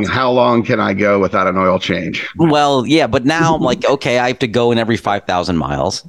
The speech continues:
Speaker 1: I'm gonna ask the dealership, 'Hey, give me a copy of all my past service records.' They'll look at me sideways, but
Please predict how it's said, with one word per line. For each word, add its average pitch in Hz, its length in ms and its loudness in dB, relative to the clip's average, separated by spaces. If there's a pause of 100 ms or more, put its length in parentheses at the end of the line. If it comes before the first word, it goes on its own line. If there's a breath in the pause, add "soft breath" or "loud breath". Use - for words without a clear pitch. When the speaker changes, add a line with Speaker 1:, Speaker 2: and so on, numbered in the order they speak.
(120)
Speaker 1:
I'm 117 100 0
gonna 123 120 0
ask 131 280 -2
the 117 80 -2
dealership, 110 440 0
'Hey, 151 300 2
give 127 180 2
me 160 100 0
a 156 40 -2
copy 151 300 -4
of 117 80 2
all 120 120 2
my 120 120 0
past 104 320 -4
service 95 340 0
records.' 92 420 -2
They'll 95 100 -2
look 95 160 -2
at - 80 -6
me 113 80 0
sideways, 92 580 -2
but - 280 -8